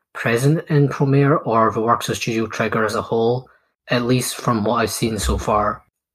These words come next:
One thing in particular that strikes me about the animation, besides the character designs and use of colour, both of which I grew to actually really like,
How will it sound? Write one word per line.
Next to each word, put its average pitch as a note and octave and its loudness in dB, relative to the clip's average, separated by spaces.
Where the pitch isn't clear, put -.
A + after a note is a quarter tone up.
One C3+ 4
thing D3 6
in C3+ 6
particular A#2 0
that B2 -4
strikes - -4
me B2 0
about A2+ -2
the A2 0
animation, G#2+ 0
besides A2 -2
the A2+ -6
character A2 -2
designs A2 -4
and A2 -4
use A2 -4
of G#2+ -6
colour, A2 0
both C3 4
of A#2+ -2
which A#2 -2
I B2 2
grew A2+ 0
to A#2+ -4
actually A2 0
really G#2+ 0
like, G#2+ -2